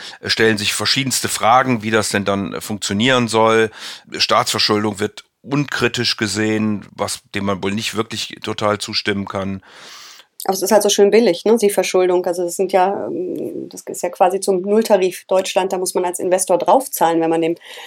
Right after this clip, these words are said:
Speaker 2: Land Geld leiht. Das ist, äh, natürlich verlockend.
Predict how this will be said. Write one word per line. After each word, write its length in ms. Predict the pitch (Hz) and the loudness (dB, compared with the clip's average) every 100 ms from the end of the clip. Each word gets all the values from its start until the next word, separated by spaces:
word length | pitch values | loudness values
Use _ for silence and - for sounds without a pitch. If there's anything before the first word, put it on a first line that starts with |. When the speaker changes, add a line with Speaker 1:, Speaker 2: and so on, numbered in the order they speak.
| - - | -16 -4
Speaker 2:
Land 300 | 165 175 - | -2 0 2
Geld 300 | 165 175 190 | 2 2 0
leiht. 280 | 190 202 | 0 0
Das 120 | - - | -6 -8
ist, 240 | - - | -8 -6
äh, 220 | - 175 175 | -4 -4 -4
natürlich 280 | 185 180 196 | -8 -8 -4
verlockend. 560 | 208 226 202 165 - | 2 4 2 -2 -16